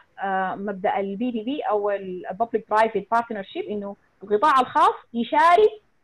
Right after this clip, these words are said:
في العملية بتاع تمويل ال-، المشروعات والخدمات الإلكترونية. ويمكن مشينا في مشروع كبير جدًا مع زين، آه، عفوًا أنا ما مفروض أقول شركة، لكن المهم مشينا في خطوات كبيرة في الموضوع ده، وعندنا مشروع في البايب لاين المفروض إنه يطلع يعني جهز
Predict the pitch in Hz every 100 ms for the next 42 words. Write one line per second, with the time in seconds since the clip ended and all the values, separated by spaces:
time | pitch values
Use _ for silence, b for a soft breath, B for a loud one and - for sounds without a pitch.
0 | _ 233 202 214 247 247 - 180 190 190
1 | 185 185 190 - 185 180 180 185 185 208
2 | 196 226 220 185 196 175 185 190 175 _
3 | 175 180 180 - _ _ 190 254 277 233
4 | 208 254 254 247 196 190 240 254 226 220
5 | 240 262 226 202 196 185 202 214 277 480
6 | _ - 190 135 - 123 170 - 190 196
7 | 208 196 196 208 208 190 202 - 226 247
8 | 254 196 190 240 262 b b b 202 240
9 | 269 240 277 269 208 185 196 220 254 220
10 | 233 247 240 196 196 208 269 277 262 247
11 | 233 220 196 196 _ _ _ - 202 269
12 | 285 220 202 196 247 285 285 220 202 202
13 | - 247 240 226 214 214 160 165 175 180
14 | 160 - 196 254